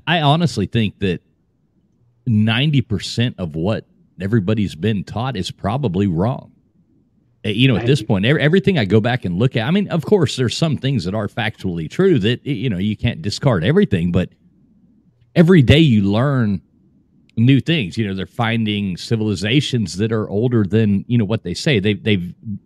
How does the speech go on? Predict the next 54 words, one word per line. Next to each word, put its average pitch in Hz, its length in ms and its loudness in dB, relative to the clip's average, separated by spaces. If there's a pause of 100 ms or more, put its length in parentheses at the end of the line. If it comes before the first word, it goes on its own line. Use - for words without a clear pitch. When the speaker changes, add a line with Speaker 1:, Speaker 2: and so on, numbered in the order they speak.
(140)
Speaker 1:
based 131 360 2
everything 123 360 2
on 101 140 0
carbon 107 540 0
dating 107 320 2
that 101 100 -2
we 104 140 0
know 117 520 2 (400)
doesn't 117 360 2
work. - 360 -2 (840)
Uh, 95 240 -4 (180)
the, 95 220 -4
you 143 140 0
know, 110 60 -2
every, 151 300 2
everything 180 380 0
you 117 120 2
look 170 200 2
at 107 160 -10 (640)
is, 104 480 -4
and 139 120 2
I 165 60 4
don't 180 140 -2
know 120 100 2
why, 131 400 0
but 101 180 -4
scientists 131 600 -4
are 95 40 -6
so 147 360 0
afraid 123 420 -4
to 95 60 -6
be 98 160 0
wrong 90 560 -4 (840)
and 113 140 2
admit 92 520 -2
that - 140 -10
there's 104 260 -2
other 113 240 0
things 110 320 -2
out 139 240 -2
there 113 160 0
that, 123 160 -2
hey, 160 140 2
we 135 140 0
need 156 140 -4
to 120 60 -10
start - 240 -8
looking 101 340 0
into 127 200 -2
more 110 280 -2
things, 139 400 -2
more 98 240 -2
options, 104 460 -6
because, 92 560 -6